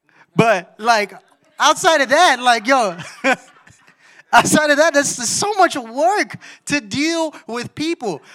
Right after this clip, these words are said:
I'd rather just see you on a Sunday or on a Wednesday for, like, an hour or two,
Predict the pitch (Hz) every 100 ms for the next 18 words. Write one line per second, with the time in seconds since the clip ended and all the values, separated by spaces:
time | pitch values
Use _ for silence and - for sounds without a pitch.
0 | - 196 269 285 311 339 240 277 - -
1 | 311 294 302 277 262 233 - 240 262 196
2 | 180 190 196 208 208 185 220 254 196 170
3 | 170 175 208 190 190 190 185 190 269 247
4 | 190 185 - 190 202